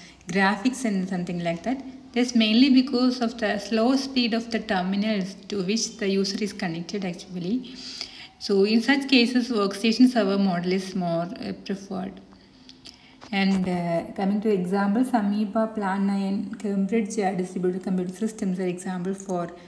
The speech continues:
distributed system having a processor pool model.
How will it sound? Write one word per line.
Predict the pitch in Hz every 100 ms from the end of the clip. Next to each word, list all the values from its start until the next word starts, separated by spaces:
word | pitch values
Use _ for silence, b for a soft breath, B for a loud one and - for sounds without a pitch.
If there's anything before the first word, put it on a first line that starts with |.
| B B
distributed | 208 190 196 185 185
system | 185 202 - 226
having | 220 180 175 180 180
a | 180
processor | - 208 226 202 220
pool | 208 185 185
model. | 180 156